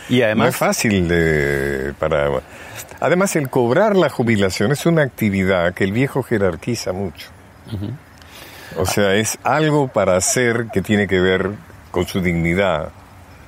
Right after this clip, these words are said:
Speaker 2: Y entonces muchas veces vos ves los viejos y los bancos esperando mucho tiempo sentados, digamos. Pero
Speaker 1: Sin queja,
Speaker 2: es,
Speaker 1: sin queja.
Speaker 2: pero, eh, pero es, es, es algo que forma parte de su vida,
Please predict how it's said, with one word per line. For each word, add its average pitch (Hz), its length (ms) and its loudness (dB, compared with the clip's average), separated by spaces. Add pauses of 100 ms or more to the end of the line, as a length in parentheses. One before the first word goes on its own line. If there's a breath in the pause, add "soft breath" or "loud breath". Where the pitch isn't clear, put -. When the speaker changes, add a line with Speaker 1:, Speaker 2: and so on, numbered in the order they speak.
(340)
Speaker 2:
Y 87 60 0
entonces 104 400 0
muchas 107 320 0
veces 104 260 0
vos 95 180 0
ves 92 280 2
los 90 180 0
viejos 95 560 -4 (400 loud breath)
y 92 80 2
los 87 140 0
bancos 98 340 -2
esperando 95 400 2
mucho 120 340 2
tiempo 90 520 0
sentados, 90 760 -2
digamos. 87 380 -2 (640 loud breath)
Pero 120 160 2
Speaker 1:
Sin 123 80 2
queja, 156 580 0
Speaker 2:
es, - 60 -12
Speaker 1:
sin 120 180 2
queja. 147 520 0
Speaker 2:
pero, 73 120 -8
eh, - 80 -8
pero 113 180 4
es, 160 280 0
es, 143 280 0
es 127 200 -2
algo 143 360 2
que 120 240 2
forma 127 340 2
parte 123 320 0
de 113 100 0
su 104 160 -6
vida, 117 320 2